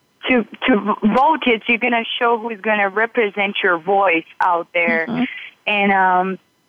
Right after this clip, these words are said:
Speaker 1: I mean, it's democracy in Brazil. We have a right to vote, but if you don't show up at the day, it's, it's really interesting. We have to report. You have to go and justify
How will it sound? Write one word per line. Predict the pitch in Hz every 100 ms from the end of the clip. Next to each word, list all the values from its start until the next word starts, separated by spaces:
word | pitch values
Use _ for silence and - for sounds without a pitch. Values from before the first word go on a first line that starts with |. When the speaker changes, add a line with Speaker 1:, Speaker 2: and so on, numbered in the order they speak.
| _ 233
Speaker 1:
I |
mean, | 233 226
it's | 226 - -
democracy | 247 196 208 214 196 196
in | 180
Brazil. | 175 175 175 175 165 165
We | 185
have | 185 202 196
a | 180
right | 170 175 208 - -
to | 240
vote, | 175 180 170 165 - - - - - _ _
but | 208 196 180 175 - 208 - _ -
if | 226 -
you | 233
don't | 208 208 208
show | 240 214
up | 190 185
at | 196 185
the | 175
day, | 180 175 165 165 -
it's, | - -
it's | 202 - 214
really | 214 185 185
interesting. | 185 180 - 190 180 -
We | 208 180
have | 180 190 196 _ -
to | 208 202
report. | 175 180 - - 220 185 165 -
You | 185
have | 185 185 - -
to | 202
go | 170 196 185 180
and | 175
justify | 185 190 - 175 - 190 175 165